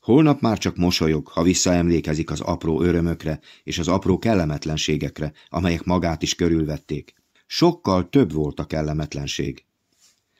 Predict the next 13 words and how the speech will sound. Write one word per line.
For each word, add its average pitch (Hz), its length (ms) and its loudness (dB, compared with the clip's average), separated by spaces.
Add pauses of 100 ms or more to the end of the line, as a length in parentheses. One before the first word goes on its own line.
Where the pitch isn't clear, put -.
(340)
Több 131 240 4
volt, 76 320 -2 (240)
hagytam 85 380 -2
rá, 82 220 0
miközben 95 500 2
lágyan 104 460 2
és 92 180 0
melegen 87 560 0
körülölelt 80 640 2
az 76 100 -4
űrhajó 76 420 0
levegője. 76 640 -6 (1120)
"Indulunk", 80 600 2